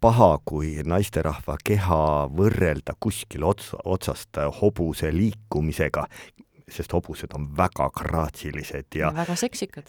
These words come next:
Speaker 1: väga seksikad, samas jõulised, lihaselised ja, ja samas võib ju meeldida ka täiesti piitsaork, kes,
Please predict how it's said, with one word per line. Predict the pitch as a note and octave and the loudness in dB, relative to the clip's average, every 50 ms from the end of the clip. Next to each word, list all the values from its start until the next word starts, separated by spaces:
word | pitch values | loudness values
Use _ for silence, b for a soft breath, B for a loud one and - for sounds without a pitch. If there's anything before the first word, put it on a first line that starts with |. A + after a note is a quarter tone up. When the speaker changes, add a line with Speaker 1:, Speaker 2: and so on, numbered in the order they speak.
| - - | -12 -4
Speaker 1:
väga | - F3 F3 - - | -2 0 0 0 -2
seksikad, | - - G2+ G#2+ G#2+ - - A2 - - - - - - F2+ - - | 0 2 2 2 2 2 -2 -2 -2 -4 -10 -6 -2 -2 -2 -2 -2
samas | - - - E2+ F2 F2+ D#2+ - - | -6 -2 0 2 2 2 2 0 0
jõulised, | F#2 F2+ G2 A#2 B2 A#2 A2 F#2 E2 D#2 - D#2+ D2+ - - - | 4 4 6 6 6 4 4 2 0 0 -2 -4 -4 -4 -4 -4
lihaselised | D#2+ F2+ G#2 G#2 F#2+ E2 D#2 - E2+ D#2 D#2 D#2 D2+ - D#2+ D2 - B B B B B B B B | 0 4 6 6 6 6 4 2 0 -2 -2 -2 -2 -4 -4 -6 -6 B B B B B B B B
ja, | B E2 D#2+ D#2+ D#2 D2+ D2 C#2+ C#2+ C2+ C2+ C2+ C2+ C#2 - - _ | B -4 -2 0 2 2 2 2 2 2 0 0 0 -2 -4 -6 _
ja | - - - | -4 -2 2
samas | G2+ B2+ D3+ D3 A#2+ - - | 4 6 8 8 6 6 4
võib | A#2 A2+ G#2+ | 2 2 4
ju | A2+ A2+ | 4 4
meeldida | A#2 A#2+ A#2+ A2+ G2+ - - - A#2 G#2+ | 6 6 6 4 2 0 -2 0 0 0
ka | G#2+ G#2 G#2+ G#2+ | 0 0 -2 0
täiesti | G#2+ A2+ A2+ G#2+ G2+ - - - - - G#2 G#2 G2+ | 0 0 0 0 -2 -4 -8 -10 -10 -8 -8 -8 -8
piitsaork, | - - B2+ B2+ - - F#2+ E2+ E2+ - _ - | -8 -8 -8 -6 -2 0 0 0 0 -2 _ -10
kes, | - - - - - - | -10 -10 -10 -12 -12 -8